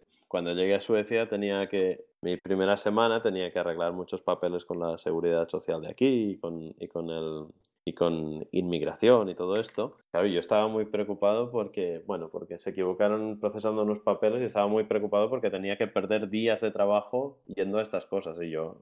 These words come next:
claro, mi percepción, o un poco con la mentalidad del, del sur que tengo, digo, "Joder, qué, qué mal, qué mal tener que, que gastar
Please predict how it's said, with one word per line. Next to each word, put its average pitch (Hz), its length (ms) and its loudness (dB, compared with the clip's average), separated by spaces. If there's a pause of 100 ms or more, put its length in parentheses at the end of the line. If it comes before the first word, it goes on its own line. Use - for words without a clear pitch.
claro, 110 220 6
mi 87 180 -8
percepción, 131 800 -2
o 87 240 -8 (100)
un 98 160 -6
poco 123 240 4
con 120 140 0
la 104 100 2
mentalidad 104 560 0
del, 123 400 -2
del 117 160 0
sur 135 240 0
que 123 100 0
tengo, 135 360 -4
digo, 104 160 -2 (140)
"Joder, 92 380 -4
qué, 101 240 2
qué 107 120 0
mal, 98 520 0
qué 107 120 -2
mal 101 240 0
tener 107 340 0
que, 104 340 0
que 95 240 0
gastar 101 640 2